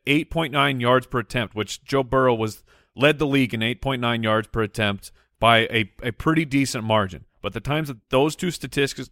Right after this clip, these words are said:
statistics have aligned, three times in history, including Joe Burrow. We're talking Joe Montana once, Deshaun Watson in twenty twenty, and Joe Burrow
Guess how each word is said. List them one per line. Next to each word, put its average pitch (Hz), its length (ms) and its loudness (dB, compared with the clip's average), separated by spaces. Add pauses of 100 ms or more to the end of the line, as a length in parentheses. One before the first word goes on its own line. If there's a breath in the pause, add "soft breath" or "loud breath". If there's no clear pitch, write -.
statistics - 760 -6
have 135 160 -2
aligned, 110 400 -2 (580)
three 165 540 6
times 147 500 0
in 127 100 -4
history, 104 540 0
including 135 460 -2
Joe 120 180 2
Burrow. 107 300 0
We're 98 100 -8
talking 113 360 -4
Joe 127 180 2
Montana 147 480 -2
once, 139 340 -6 (300 soft breath)
Deshaun 143 320 0
Watson 131 340 2
in 117 80 -6
twenty 127 260 -6
twenty, 117 340 -6
and 113 180 -6
Joe 120 220 2
Burrow 113 460 0